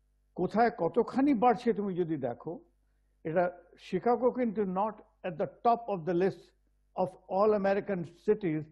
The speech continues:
যেখানে শি-, শিকাগো is really surging ahead। শিকাগো the second tier-এ আছে।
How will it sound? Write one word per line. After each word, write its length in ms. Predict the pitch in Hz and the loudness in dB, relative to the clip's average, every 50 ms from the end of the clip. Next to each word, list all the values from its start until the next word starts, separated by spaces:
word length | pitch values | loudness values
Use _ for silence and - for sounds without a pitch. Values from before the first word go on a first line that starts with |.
| _ _ _ - | _ _ _ -4
যেখানে 320 | 170 180 175 202 202 185 | -4 -2 0 0 -2 -2
শি-, 720 | 151 - - _ _ _ _ _ _ - 180 160 - - - | -4 -6 -12 _ _ _ _ _ _ -14 -12 -12 -12 -12 -14
শিকাগো 540 | - - 185 - 208 202 185 170 196 190 185 170 | -10 -6 0 2 2 2 4 4 2 2 2 2
is 60 | 139 - - - _ _ _ _ _ - 156 | 0 -4 -14 -20 _ _ _ _ _ -8 0
really 260 | 156 202 202 196 180 - - | 2 2 4 4 2 0 2
surging 360 | 208 202 202 165 165 185 175 | 2 2 2 2 0 -4 -2
ahead। 340 | 165 156 135 135 127 107 104 - _ _ _ _ _ _ | -2 -4 -2 -2 -4 -6 -8 -14 _ _ _ _ _ _
শিকাগো 720 | - - 202 - 240 240 247 214 220 240 226 226 220 220 - - - _ - | -6 -4 -2 2 4 4 4 6 4 4 4 4 2 -2 -10 -20 -18 _ -4
the 100 | 214 175 - - - | -4 -4 -4 0 -2
second 340 | 247 240 269 277 247 208 | 0 2 2 0 0 0
tier-এ 480 | - 185 175 156 139 135 131 120 120 135 131 _ _ - - - | 0 0 0 0 0 -2 -2 -2 -4 -6 -10 _ _ -18 -12 -10
আছে। 380 | 143 139 135 - - 110 - | -10 -10 -12 -12 -16 -16 -16